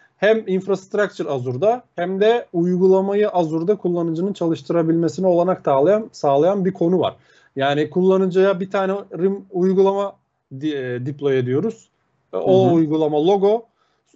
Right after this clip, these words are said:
Speaker 1: uygulama sunucusu Azure'da çalışıyor. S Q L'i
Speaker 2: Hı hı.
Speaker 1: Azure'da. E, kullanıcı güvenli bir şekilde internet üzerinden uygulamasına erişiyor. Sıfır latency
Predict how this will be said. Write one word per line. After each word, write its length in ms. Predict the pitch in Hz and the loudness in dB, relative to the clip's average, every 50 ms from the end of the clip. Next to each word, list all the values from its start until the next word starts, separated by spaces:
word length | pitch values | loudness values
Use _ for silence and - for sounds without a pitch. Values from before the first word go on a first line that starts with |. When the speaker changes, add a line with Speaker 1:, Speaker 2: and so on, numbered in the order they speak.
| _ _ - | _ _ -6
Speaker 1:
uygulama 500 | 180 175 185 190 190 202 202 196 196 185 | -4 -2 0 2 4 4 2 2 0 -4
sunucusu 480 | 190 185 170 156 139 135 131 143 139 | -6 -6 -6 -6 -6 -8 -8 -6 -4
Azure'da 360 | 143 175 180 208 208 214 220 | -4 -2 -2 -2 0 0 0
çalışıyor. 540 | 220 233 214 214 214 214 - 233 214 214 220 - _ - | 0 0 -2 -4 -4 -6 -2 0 0 0 0 -4 _ -8
S 220 | 180 185 190 - | -6 -6 -6 -6
Q 200 | _ - 175 151 | _ -4 -4 -2
L'i 60 | 127 123 | -2 -2
Speaker 2:
Hı 40 | |
hı. 80 | 123 156 | 0 0
Speaker 1:
Azure'da. 540 | 185 202 202 220 220 214 226 226 233 240 - _ _ _ _ _ _ _ _ _ _ _ | 0 0 0 -2 -2 2 2 2 2 0 -4 _ _ _ _ _ _ _ _ _ _ _
E, 300 | 127 123 123 120 120 117 | -12 -8 -8 -8 -8 -8
kullanıcı 720 | 135 - 202 220 220 220 220 214 208 190 220 240 240 254 254 _ _ | -2 0 0 2 4 2 2 2 0 -2 -2 -4 -4 -4 -8 _ _
güvenli 400 | 147 160 170 196 202 202 214 214 | -6 -4 -2 0 0 0 -2 -2
bir 60 | 196 | -2
şekilde 440 | - - 170 160 170 156 147 147 147 | -2 -4 -4 -2 -4 0 0 0 0
internet 540 | 156 170 160 - 190 185 190 196 190 190 - | 0 -2 -2 -2 -2 0 -2 -4 -6 -8 -10
üzerinden 560 | 160 147 151 139 131 135 151 190 220 240 240 - _ | -4 0 0 0 0 0 0 -2 -2 -2 -4 -10 _
uygulamasına 680 | - 208 208 208 190 185 175 160 160 156 - 220 226 214 | -4 -2 0 2 2 2 2 2 -2 -4 -4 -4 -2 0
erişiyor. 540 | 196 185 180 180 - - 190 196 220 233 226 | 0 2 0 0 -2 0 2 2 2 2 0
Sıfır 320 | - - 226 - 185 156 | -4 -10 -8 -6 -4 -4
latency 600 | 147 139 127 123 127 135 127 123 127 - 220 233 | -2 -2 -2 -2 -4 -4 -6 -8 -4 -2 -4 -4